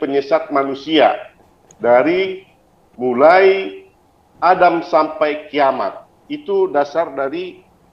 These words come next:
eh, iblis tidak menginginkan manusia masuk surga, Bang Juma. Jadi sudah ditetapkan itu permusuhan dari mulai kejadian, eh, kejadian sampai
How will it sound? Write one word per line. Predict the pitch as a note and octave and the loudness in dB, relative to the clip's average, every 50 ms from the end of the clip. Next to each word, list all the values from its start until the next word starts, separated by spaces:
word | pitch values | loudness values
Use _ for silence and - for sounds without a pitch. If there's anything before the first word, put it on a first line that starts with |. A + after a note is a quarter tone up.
| _ _ _ _ _ | _ _ _ _ _
eh, | - A#2+ C3+ C#3 C#3 C3+ C3+ B2+ A#2+ - - | -6 -2 0 0 2 2 2 0 -2 -4 -4
iblis | - D#3+ D#3+ D#3 D3 D#3+ F3 E3+ - - - - - - - - _ _ _ _ _ _ _ _ _ _ _ - | -4 -4 -4 -4 -4 -8 -8 -8 -8 -12 -18 -18 -20 -20 -20 -20 _ _ _ _ _ _ _ _ _ _ _ 0
tidak | D3 D3 D3 D#3+ - - | 2 4 4 4 2 2
menginginkan | C#3 C#3 C#3 C#3 C#3 C3+ C3+ C3+ C#3+ D3 D3 D3 D3 D3 D3 D3 | 4 4 4 4 4 4 2 2 2 0 0 -2 -2 -2 0 0
manusia | C#3+ C3+ B2+ B2+ C3 B2+ B2 - - A2 B2 B2+ B2 A#2+ | 0 0 0 0 0 -2 -4 -6 -8 -4 -2 0 0 0
masuk | A#2+ A#2 A2+ - A#2 G#2 _ | -2 -4 -8 -8 -12 -18 _
surga, | - B2 A#2 A2 G#2 A2 A2 A2 | -10 -10 -8 -6 -4 -2 -2 -2
Bang | G2+ G#2+ G#2+ G#2 F#2+ | -2 -4 -6 -6 -6
Juma. | G#2+ G#2 F#2+ - | -8 -10 -10 -8
Jadi | - G2+ B2 C3+ D#3+ | -4 -2 0 0 0
sudah | F3+ - - F3+ E3 E3 D3 | -2 -6 -6 -4 -2 -2 -2
ditetapkan | D#3 C#3+ D#3 D3+ - - A#3+ A#3 - - D#3+ D3 D3+ D3 | -2 -6 -4 -2 0 0 0 0 -2 -4 -2 -2 -2 -2
itu | D3 D3 C#3+ | -4 -6 -10
permusuhan | - C#3 C#3 C3+ C#3 C3+ - D3+ E3+ F3 D3+ | -8 -6 -6 -4 -6 -6 -4 -2 -2 -2 0
dari | D3 D#3 D3+ D3+ | 0 -2 -2 -2
mulai | C#3 B2+ C3+ C#3+ D3 D#3+ F3 F#3 - - _ _ _ _ _ _ _ _ _ - | -4 -4 -2 0 0 0 0 -2 -6 -10 _ _ _ _ _ _ _ _ _ -12
kejadian, | C3 B2 B2 C3+ C3 C3+ C3+ C#3 C#3+ C#3 C#3 C3+ C3+ | -8 -2 -2 -2 -2 -2 -2 -2 0 0 0 0 -4
eh, | A#2+ - A2+ C3+ D3+ B2+ B2 C#3 C#3 C3+ C3+ C3+ - | -4 -4 -2 -2 -2 0 0 0 0 0 0 -2 -2
kejadian | - C3+ A#2 B2+ B2+ A#2+ B2+ C#3 D#3+ F3 F#3+ F#3+ F#3 | -6 -6 -6 -6 -8 -6 -6 -4 -4 -2 -4 -4 -6
sampai | - - C#3+ C#3+ C3+ - D3+ D#3 E3 F3 E3 D#3+ | -6 -8 -8 -8 -6 -6 -4 -4 -4 -4 -6 -12